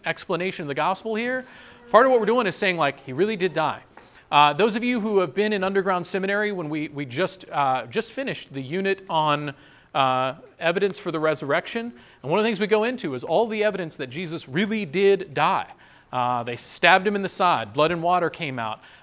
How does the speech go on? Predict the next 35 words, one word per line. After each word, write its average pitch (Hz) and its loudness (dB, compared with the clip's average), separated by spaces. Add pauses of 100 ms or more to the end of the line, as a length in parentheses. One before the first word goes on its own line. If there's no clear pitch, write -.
Um, 131 2
you 139 -8
can't 185 -4
just 180 -2
pass 175 -2
out 175 2
on 151 0
a 135 -2
cross 165 2
and 147 -10
stay 165 -8
passed 151 -4
out. 147 2 (300)
You 147 -2
have 160 4
to 156 -6
be 175 -6
awake 143 0
to 147 -6
push - -6
yourself 160 0
up - 0
to 143 -6
breathe. 156 -6
So 143 -8
even 196 -6
somebody 165 -6
who 147 -4
would 139 -4
have 120 -14
passed 175 -6
out 165 -2
on 131 -4
a 117 -10
cross 156 -2